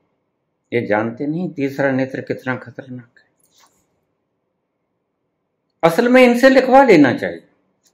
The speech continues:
कि हम ये साधना शुरू कर रहे हैं,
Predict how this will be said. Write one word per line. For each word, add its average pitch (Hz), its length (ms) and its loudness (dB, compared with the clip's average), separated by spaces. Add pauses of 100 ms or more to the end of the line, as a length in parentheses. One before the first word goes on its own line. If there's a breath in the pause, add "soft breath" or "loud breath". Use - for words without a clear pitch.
(3250)
कि 135 60 2
हम 220 500 2 (460)
ये 147 120 2
साधना 160 480 4
शुरू 175 260 -6
कर 175 160 -4
रहे 160 120 -10
हैं, - 140 -20